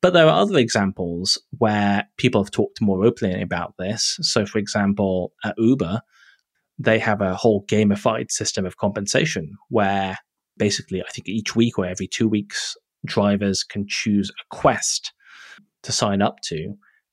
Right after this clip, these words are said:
And if they complete the quest, which might be driving fifty trips or sixty trips, then they earn a bonus.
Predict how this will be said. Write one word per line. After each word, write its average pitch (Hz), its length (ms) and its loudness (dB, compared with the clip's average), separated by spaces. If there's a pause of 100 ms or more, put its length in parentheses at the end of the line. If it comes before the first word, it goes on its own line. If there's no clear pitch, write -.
And 98 360 -4
if - 100 -10
they 98 120 -2
complete 104 420 -2
the - 60 -6
quest, - 520 -6
which - 240 -8
might - 200 -6
be 82 280 -8
driving 87 540 -4 (260)
fifty 85 560 -6
trips - 440 -6
or 87 260 -6
sixty - 280 -8
trips, - 360 -6
then 104 180 2
they 98 220 0
earn 101 200 0
a 95 60 -2
bonus. - 640 0